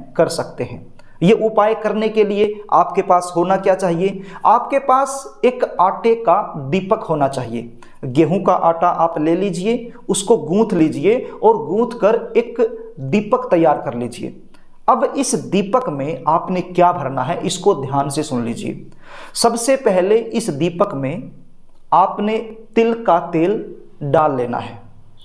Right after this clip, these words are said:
तिल का तेल यदि आपके घर में उपलब्ध है तो आप प्रयोग में ला सकते हैं, यदि घर में नहीं है तो बाजार से आपको आसानी से मिल जाएगा।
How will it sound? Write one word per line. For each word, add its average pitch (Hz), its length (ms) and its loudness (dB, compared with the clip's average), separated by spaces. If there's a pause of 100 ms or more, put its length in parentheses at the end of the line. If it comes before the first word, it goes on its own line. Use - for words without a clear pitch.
(120)
तिल 196 160 4
का 196 160 4
तेल 208 260 2
यदि 180 220 2
आपके 175 300 2
घर 156 220 0
में 190 240 -2
उपलब्ध 180 440 2
है 185 140 0 (300)
तो 143 80 4
आप 165 280 2
प्रयोग 170 300 2
में 170 160 2
ला 156 180 4
सकते 190 300 -4
हैं, 190 240 -6 (220)
यदि 175 220 4
घर 156 220 2
में 185 140 2
नहीं 160 260 2
है 196 160 4 (280)
तो 180 120 6
बाजार 151 440 4
से 175 180 -2
आपको 151 320 0
आसानी 156 400 0
से 160 140 -2
मिल 139 180 0
जाएगा। 196 600 2